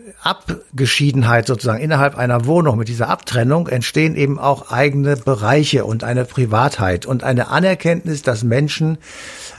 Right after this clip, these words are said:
je nachdem wie alt sie sind, unterschiedliche Bedürfnisse und Fähigkeiten haben. Und da entsteht eben auch so eine, ich sag mal,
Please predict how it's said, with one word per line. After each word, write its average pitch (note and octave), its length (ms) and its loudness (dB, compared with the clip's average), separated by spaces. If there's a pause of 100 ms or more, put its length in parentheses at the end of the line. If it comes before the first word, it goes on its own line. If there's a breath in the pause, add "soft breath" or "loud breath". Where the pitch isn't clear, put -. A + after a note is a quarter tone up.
(140 loud breath)
je A#2 200 2
nachdem C3+ 400 2
wie B2 100 -2
alt D3 260 0
sie D#3 100 2
sind, C#3 260 2
unterschiedliche C3 640 0
Bedürfnisse D3 640 0
und B2 140 -2
Fähigkeiten A2+ 680 0
haben. C3+ 160 2
Und B2 160 0
da D3 140 4
entsteht D#3 500 0
eben C#3 220 2
auch A#2+ 160 -2
so C3+ 160 -2
eine, B2+ 360 0 (680 loud breath)
ich A#2 140 -8
sag B2+ 140 2
mal, B2+ 420 2